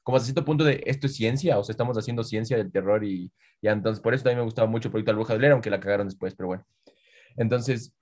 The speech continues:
eh, iba eso, ¿y qué es lo que dijiste después? Ah, aquí va, aquí va. Lo que sí no me gusta es el gore.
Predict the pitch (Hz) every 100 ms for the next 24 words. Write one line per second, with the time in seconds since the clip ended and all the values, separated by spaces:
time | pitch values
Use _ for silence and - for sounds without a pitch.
0 | _ _ _ _ - 135 135 143 147 165
1 | 196 143 135 160 170 143 143 143 143 175
2 | 170 147 131 - 113 117 104 - 107 110
3 | 98 95 _ _ _ _ _ _ _ _
4 | _ _ _ _ - 127 117 135 196 147
5 | 131 151 196 143 - 107 104 101 92